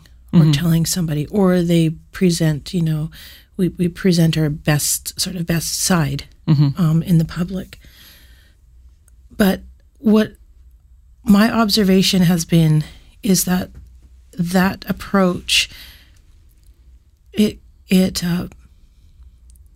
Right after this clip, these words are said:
Speaker 1: it sort of butts heads with our traditional approach to living in community.
Speaker 2: Mm.
Speaker 1: Because the traditional sort of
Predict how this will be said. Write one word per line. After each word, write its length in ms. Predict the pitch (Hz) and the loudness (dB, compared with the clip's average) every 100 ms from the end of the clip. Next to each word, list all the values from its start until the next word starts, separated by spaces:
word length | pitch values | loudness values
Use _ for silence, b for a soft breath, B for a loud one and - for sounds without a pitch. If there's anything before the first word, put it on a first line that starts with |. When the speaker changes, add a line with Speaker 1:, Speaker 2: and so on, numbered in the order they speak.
| _ _ - _ - | _ _ -20 _ -2
Speaker 1:
it 180 | 220 185 175 - | -2 -2 -10 -14
sort 180 | - 226 | -4 -2
of 120 | 202 | 0
butts 320 | 190 190 - - | 0 -2 -4 -4
heads 420 | 185 190 170 175 | 0 0 0 -4
with 360 | 185 175 - - | -2 -2 -4 -6
our 180 | 185 170 | -2 -2
traditional 680 | - 175 190 - 185 160 | -2 -2 0 0 0 -2
approach 480 | 165 - 180 185 - | -4 -10 -8 -6 -4
to 300 | - 180 180 180 | -4 -8 -10 -10
living 320 | 202 170 - - _ b b b - | -6 -6 -8 -16 _ b b b 0
in 120 | 175 | 0
community. 720 | - 180 170 - 175 - - - - | 0 0 0 -2 -6 -14 -18 -14 -2
Speaker 2:
Mm. 220 | 156 151 147 B B B - | 0 0 -4 B B B -4
Speaker 1:
Because 480 | 196 - 185 170 - B B B B _ _ _ _ _ _ _ _ _ - - - - - | -2 0 0 0 -6 B B B B _ _ _ _ _ _ _ _ _ -20 -20 -20 -10 -2
the 120 | 220 | -2
traditional 800 | - 214 196 196 220 202 180 170 | 0 -2 0 0 2 2 2 0
sort 220 | - 185 | -2 -2
of 260 | 175 160 | -2 -4